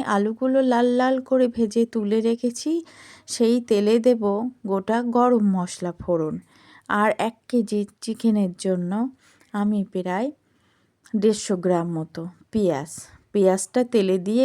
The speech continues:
ব্রেস্তা মতন করে ভেজে নেব। ভেজে নিয়ে দুটো গোটা রসুন, সাথে এক টুকরো আদা কুড়ে বা থেতো করে নেব। নিয়ে পেঁয়াজের সাথে আদা রসুনটা এরকম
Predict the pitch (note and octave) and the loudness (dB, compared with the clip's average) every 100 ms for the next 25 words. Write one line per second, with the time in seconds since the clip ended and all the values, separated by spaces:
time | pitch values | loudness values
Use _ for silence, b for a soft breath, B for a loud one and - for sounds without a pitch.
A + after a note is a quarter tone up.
0 | B3 F3+ F3+ F#3+ - - A3 A3+ A#3+ A#3+ | 0 0 0 0 -4 -2 0 2 2 2
1 | C#4 D4+ D4+ C4 D#4+ F4 A#3 F#3+ F3+ E3+ | 0 0 2 2 2 2 2 2 0 -4
2 | D#3+ G3 E3 B B B B B G#3+ G3+ | -8 -8 -10 B B B B B -4 0
3 | F#3+ A3+ A#3 C4 C4 G3+ F#3 G3 F#3+ A#3 | 2 4 4 6 4 2 -2 -6 0 0
4 | A#3 G3 F#3+ F#3+ G3+ A3+ G#3 G3 - - | 0 0 -4 0 0 2 0 -2 -6 -4
5 | C4 D#4 D#4+ - G#3 G3 C4 C4+ D#4 D#4+ | -2 -2 -4 -4 -6 -4 -6 -2 -4 -4
6 | _ - G#3 - F#3+ F#3+ - F3 F3 G3+ | _ -6 -4 -2 -2 -2 0 -2 0 0
7 | D4 F#4 B B B - C4 B3+ B3 C4 | 0 -2 B B B -6 0 4 6 6
8 | C#4+ D4+ - B3 G3+ F#3+ E3+ E3 D#3+ D#3+ | 2 0 0 2 2 -2 0 0 -2 -6
9 | D3+ D3+ - b b b - A3+ B3+ B3+ | -6 -10 -12 b b b 0 4 6 6
10 | G#3 G3+ - G#3+ G#3+ G#3+ B3+ C#4 - B3 | 4 0 -2 2 4 4 2 -2 0 -2
11 | G#3+ F#3+ G#3+ B3 B B - G3+ G3 A#3+ | 0 0 0 -2 B B -2 0 4 2
12 | A#3 G#3 - C4 C#4 C4 G3+ - F#3 F#3+ | 4 0 0 2 2 2 0 0 0 0
13 | - B3 | 2 2